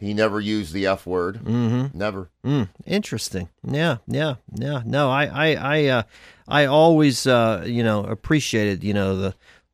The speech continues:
Speaker 2: lessons that I had from my father and my grandfather. And I think, you know, Father's Day also is, you know, to, to celebrate, uh, those before your father as well. I, I had a relationship with, uh, with both of my granddads. So, yeah,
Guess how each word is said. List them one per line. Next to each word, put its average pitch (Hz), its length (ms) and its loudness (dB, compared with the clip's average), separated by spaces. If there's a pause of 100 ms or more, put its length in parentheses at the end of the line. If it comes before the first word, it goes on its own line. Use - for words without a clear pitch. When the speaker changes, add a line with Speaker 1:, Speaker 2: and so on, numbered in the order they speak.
Speaker 2:
lessons 123 500 0
that 98 120 0
I 98 120 0
had 110 280 0
from 92 160 -6
my 92 180 0
father 110 520 0 (320)
and 190 200 4
my 175 180 6
grandfather. 143 760 2
And 113 160 0
I 127 100 2
think, 160 340 2
you 135 120 2
know, 123 120 4
Father's 135 500 0
Day 120 200 6
also 117 500 2
is, 95 200 -6
you 104 140 0
know, 98 160 2
to, 92 140 -8 (140)
to 101 80 -6
celebrate, 110 800 0
uh, 98 260 2 (380)
those 123 300 6
before 135 440 4
your 104 100 4
father 98 480 2
as 92 180 -4
well. 110 280 4
I, 101 200 2
I 110 180 0
had 101 360 0
a 90 220 -2
relationship 104 840 -2
with, 95 240 -8
uh, 92 200 0
with 95 180 -4
both 117 280 2
of 92 60 -4
my 101 220 2
granddads. 90 640 -6
So, 101 260 -4 (300)
yeah, 240 160 6